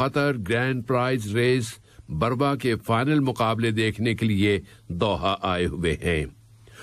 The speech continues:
और कल की इस मुलाकात में कतर और इस यूनियन के दरमियान ताउन को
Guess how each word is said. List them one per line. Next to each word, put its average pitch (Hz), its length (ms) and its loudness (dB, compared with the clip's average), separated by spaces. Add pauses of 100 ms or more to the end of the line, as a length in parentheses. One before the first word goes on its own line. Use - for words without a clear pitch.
(120)
और 107 180 0
कल 139 240 2
की 135 160 0
इस 127 160 -2
मुलाकात 127 580 0
में 131 180 2 (120)
कतर 139 580 0
और 113 200 2
इस 113 280 -4
यूनियन 131 420 2
के 120 120 -2
दरमियान 120 460 0
ताउन 113 560 2
को 92 320 0